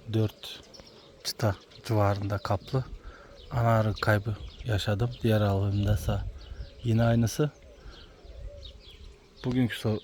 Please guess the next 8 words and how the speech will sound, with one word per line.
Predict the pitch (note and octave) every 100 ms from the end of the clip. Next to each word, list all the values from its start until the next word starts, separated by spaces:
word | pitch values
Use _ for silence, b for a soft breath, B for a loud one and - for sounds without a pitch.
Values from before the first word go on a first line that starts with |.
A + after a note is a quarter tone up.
| -
bu | A#2
yılki | B2+ B2+ -
sorunum | - A2 G2+ A2+ C#3+ - - - -
ana | A2 A2 A2
arı | A2 A2+ - - -
kaybı | G#2+ G2 G#2+
oldu | G2+ G2 G2+ - - - - - - - -
kışta. | - G#2 - G#2